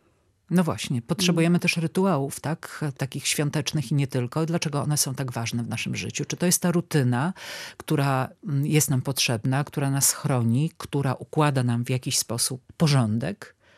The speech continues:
Speaker 2: Mm. Tak, ja myślę jeszcze, mm, że rutyna porządkuje, ale uspokaja też, e, nasze nerwy, że tak powiem.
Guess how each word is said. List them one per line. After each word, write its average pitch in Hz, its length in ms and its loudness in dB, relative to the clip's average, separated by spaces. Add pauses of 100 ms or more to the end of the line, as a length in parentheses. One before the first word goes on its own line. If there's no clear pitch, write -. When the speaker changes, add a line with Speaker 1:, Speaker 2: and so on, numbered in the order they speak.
(160)
Speaker 2:
Mm. 185 320 6 (400)
Tak, 151 200 0
ja 196 60 4
myślę 202 240 2
jeszcze, 190 420 0
mm, 175 320 2 (380)
że 180 260 2 (200)
rutyna 185 640 4
porządkuje, 175 800 2 (280)
ale 170 140 8
uspokaja 180 640 2
też, - 360 0
e, - 60 2 (320)
nasze 160 500 4
nerwy, 170 380 10
że 156 80 -2
tak 151 200 -2
powiem. 156 500 2